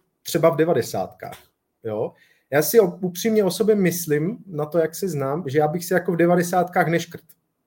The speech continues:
jo? A na druhou stranu si myslím, a jde to vidět, že, že lidé, kteří v těch devadesátkách začínali a ten, ten charakter těch devadesátek, který byl jako, myslím si, jako mnohem tvrdší,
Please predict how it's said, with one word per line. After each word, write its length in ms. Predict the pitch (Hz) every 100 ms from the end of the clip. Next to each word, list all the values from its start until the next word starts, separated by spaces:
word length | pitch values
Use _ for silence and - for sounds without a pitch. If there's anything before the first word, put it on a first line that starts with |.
| -
jo? 340 | 104 104 190 - _ _ _ _ -
A 400 | 127 127 127 131 - - _ _ _ _
na 180 | 135 160
druhou 260 | 170 240 233
stranu 360 | - 170 190
si 180 | 208 220
myslím, 340 | 147 123 175
a 40 | 160
jde 140 | 143
to 160 | 170 240
vidět, 500 | 123 107 135 240 - _ _ -
že, 200 | 131 151
že 160 | 135 160
lidé, 280 | 165 180 202
kteří 260 | 196 185
v 60 | 185
těch 140 | 214
devadesátkách 640 | 180 180 180 202 196 214 165
začínali 480 | 135 - 175 185 180
a 80 | 156 _ _
ten, 300 | 160 160 165
ten 140 | 151
charakter 500 | - 156 190 - 175
těch 180 | 156 143
devadesátek, 680 | 143 165 170 170 147 135 127
který 220 | - 135
byl 140 | 139 143
jako, 240 | 139 139 131 139 - _ _
myslím 280 | 123 127 165
si, 120 | 156
jako 180 | 156 151
mnohem 400 | 135 131 147 202
tvrdší, 580 | 170 170 - - 113 -